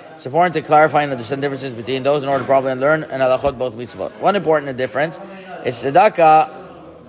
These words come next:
is the mitzvah tzedakah and the halacha of giving meiser of the origin of the obligation. Tzedakah is definitely mitzvah deoraita. When one approached by a poor person for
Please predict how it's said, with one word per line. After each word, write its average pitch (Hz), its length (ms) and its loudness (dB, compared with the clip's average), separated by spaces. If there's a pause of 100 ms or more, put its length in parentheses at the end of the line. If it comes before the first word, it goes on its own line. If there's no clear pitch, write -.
(880)
is 139 100 -2
the 151 80 2
mitzvah 208 240 4
tzedakah 170 300 4
and 156 140 0
the 156 40 -2
halacha 160 200 2
of 151 60 0
giving 160 180 -2
meiser 156 540 2
of 139 100 -10
the 135 100 0
origin 170 520 0
of 120 120 -8
the 127 40 0
obligation. 113 520 -2
Tzedakah 175 1080 2
is 113 80 -14
definitely 202 400 2
mitzvah 156 240 -2
deoraita. 156 640 0 (1120)
When 131 120 -8
one 208 160 2
approached 190 300 0
by 170 80 0
a 160 80 0
poor 165 180 -2
person 165 380 -6
for 147 340 -4